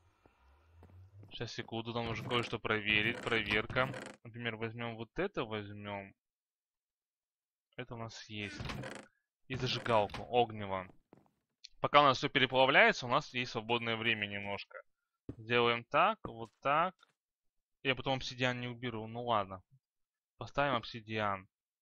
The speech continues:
Надо подальше, эх. Давайте сделаем немножко вот так.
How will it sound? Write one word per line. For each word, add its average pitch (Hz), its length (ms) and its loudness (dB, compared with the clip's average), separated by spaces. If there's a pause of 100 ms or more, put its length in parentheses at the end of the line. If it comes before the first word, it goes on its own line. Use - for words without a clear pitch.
(2000)
Надо 139 160 -2
подальше, 127 600 2
эх. 117 840 -4 (920)
Давайте 127 220 -6
сделаем 113 220 -2
немножко 117 280 -8
вот 113 220 -10
так. 101 260 -4